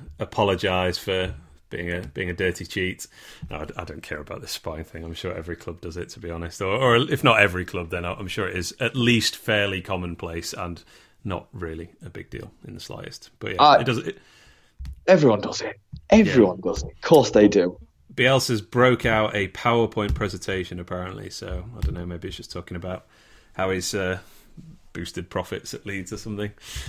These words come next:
Speaker 1: It doesn't look like he's resigning. That's a shame. That would be very funny. And also continue the trend of, uh, uh, challengers being weakened, I suppose, with, uh, Harvey Barnes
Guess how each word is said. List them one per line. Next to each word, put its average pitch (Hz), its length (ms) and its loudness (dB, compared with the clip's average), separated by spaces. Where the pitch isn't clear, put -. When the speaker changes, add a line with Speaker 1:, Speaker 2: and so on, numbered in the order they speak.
Speaker 1:
It 110 40 -8
doesn't 98 200 4
look 87 80 -2
like 92 140 -4
he's 85 120 -6
resigning. 82 440 -6
That's 120 200 0
a 92 40 -8
shame. 85 300 -4
That 127 100 4
would 123 100 2
be 110 60 4
very 98 240 4
funny. 92 400 -4
And 123 120 2
also 120 260 6
continue 110 480 2
the 98 100 0
trend 101 320 0
of, 92 180 -2
uh, 92 300 2
uh, 107 260 0
challengers 117 640 6
being 117 300 6
weakened, 120 420 4
I 104 60 6
suppose, 110 520 4
with, 104 180 -2
uh, 101 340 0
Harvey 104 300 2
Barnes 101 640 0